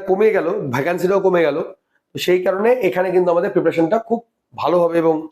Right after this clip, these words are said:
মজবুতভাবে নিতে হবে, ঠিক আছে। তো এই মোটামুটি একটা আমার আলোচনার যা ছিল, এই একটা আলোচনার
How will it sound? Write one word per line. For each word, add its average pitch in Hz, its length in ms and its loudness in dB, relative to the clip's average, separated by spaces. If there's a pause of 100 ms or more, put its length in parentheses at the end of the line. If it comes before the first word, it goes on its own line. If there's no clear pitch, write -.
(400)
মজবুতভাবে 175 760 0 (480)
নিতে 151 260 0
হবে, 120 160 -10 (920)
ঠিক 190 180 0
আছে। 190 120 -6 (2250)
তো 196 80 4 (600)
এই 294 100 4 (160)
মোটামুটি 262 420 0 (120)
একটা 254 260 -4
আমার 254 140 2 (100)
আলোচনার 226 460 0
যা 226 80 2 (100)
ছিল, 220 120 2 (200)
এই 202 60 0 (100)
একটা 202 220 -4
আলোচনার 196 360 0